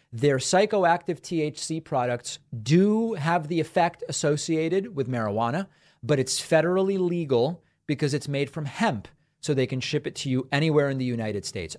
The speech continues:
Unlike other companies that sell Delta eight and Delta nine T H C products, Ounce of Hope's process is all done in-house, so you know the products arriving at your door are safe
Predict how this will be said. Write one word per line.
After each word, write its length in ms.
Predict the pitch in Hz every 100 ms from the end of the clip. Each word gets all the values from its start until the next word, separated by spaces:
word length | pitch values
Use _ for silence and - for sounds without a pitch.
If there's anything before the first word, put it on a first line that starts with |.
| -
Unlike 360 | 170 220 226 -
other 220 | 180 190
companies 580 | 170 156 170 185 202 160
that 160 | 120
sell 240 | - 143 120
Delta 380 | 120 131 143 143
eight 300 | 120 127 - -
and 180 | 123
Delta 300 | 117 117 131
nine 240 | 120 113 113
T 160 | 135
H 140 | 117 107
C 180 | - 139
products, 560 | 127 98 87 82 - - _ _ _ -
Ounce 300 | 170 214 208
of 80 |
Hope's 480 | 151 170 190 - - - -
process 720 | 160 151 156 123 104 - -
is 160 | 131 120 -
all 200 | 139 147
done 240 | 135 135 139
in-house, 680 | 127 117 123 90 - - - _ _ _
so 220 | - 160
you 200 | 143 151
know 240 | 156 156 190
the 100 | 190
products 540 | - 165 151 151 -
arriving 460 | 127 131 139 135 127
at 100 | 123
your 120 | 113
door 500 | 110 123 107 98 -
are 140 | 113 110
safe 520 | - - 139 147